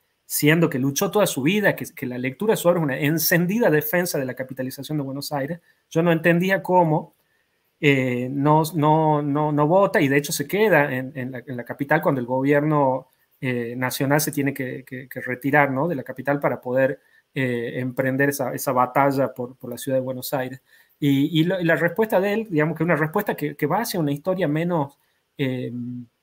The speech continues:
eh, ¿cómo decirlo? Una historia más de la, de, de, de también de esto, de, de lo, de lo emocional, de lo, de, y, y de lo, y de las condiciones humanas de las personas.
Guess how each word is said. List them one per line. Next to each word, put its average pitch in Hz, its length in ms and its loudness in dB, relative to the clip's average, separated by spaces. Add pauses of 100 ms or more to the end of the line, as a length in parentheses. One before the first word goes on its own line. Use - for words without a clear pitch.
(1500)
eh, 131 380 -2
¿cómo 208 200 0
decirlo? 175 260 2
Una 165 120 2
historia 240 280 4
más 214 180 4
de 214 100 2
la, 151 140 0
de, 143 220 -2
de, 143 240 -6
de 143 120 -4
también 190 300 0
de 240 100 0
esto, 247 160 -4
de, 156 200 -2
de 143 160 -2
lo, 139 400 -6
de 151 320 -6
lo 139 120 -2
emocional, 190 760 2
de 147 120 4
lo, 135 240 -4
de, 135 120 -6
y, 139 400 -4
y 131 40 -2
de 131 100 -4
lo, 131 200 -6
y 160 60 -2
de 131 60 -4
las 127 100 -10
condiciones 156 400 0
humanas 185 400 0
de 143 60 -2
las 135 100 -8
personas. 165 460 -4